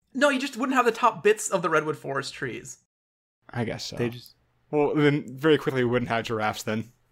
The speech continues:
Speaker 2: One of them's gotta go.
Speaker 1: <laughs> One of them's gotta. Also, I think they would have trouble drinking because giraffes can't actually reach the ground with their necks. They have to, like, do that weird spread.
Speaker 2: Oh, yeah.
Speaker 3: Mm.
Speaker 1: And I don't know if they can get low, as low as they need to.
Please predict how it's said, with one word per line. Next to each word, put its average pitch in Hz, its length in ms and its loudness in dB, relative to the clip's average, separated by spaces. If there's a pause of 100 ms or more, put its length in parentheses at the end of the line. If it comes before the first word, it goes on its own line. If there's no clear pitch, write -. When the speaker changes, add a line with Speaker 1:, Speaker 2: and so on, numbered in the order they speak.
(360)
Speaker 2:
One 190 180 4
of 175 60 8
them's 151 100 4
gotta 127 220 6
go. 120 240 2 (580)
Speaker 1:
<laughs> - 540 -4 (260)
One 269 180 6
of 330 120 2
them's 302 160 -2
gotta. 233 260 2 (500)
Also, 240 240 6
I 233 80 4
think 220 140 2
they 339 80 0
would 220 80 6
have 220 100 2
trouble 180 280 0
drinking 147 400 -4
because 143 480 -2 (340)
giraffes 151 380 2
can't 143 240 -2 (340)
actually 160 560 -4
reach 175 460 -8
the 208 80 0
ground 202 280 2
with 214 120 0
their 233 120 4
necks. 240 280 -4
They 165 60 0
have 147 120 -2
to, 147 60 -4
like, 131 120 -8
do 143 60 -12
that - 320 -4 (160)
weird 147 340 -2
spread. 123 420 -2
Speaker 2:
Oh, 107 160 2
yeah. 104 260 -2 (380)
Speaker 3:
Mm. 104 460 -6 (160)
Speaker 1:
And 165 100 -2
I 175 60 4
don't 311 140 2
know 311 100 4
if 226 60 -2
they 226 80 6
can 208 140 -4
get 165 260 2
low, 127 380 0 (220)
as 143 200 -2
low 143 180 0
as 139 80 -2
they 127 140 -4
need 131 240 -8
to. 123 400 -12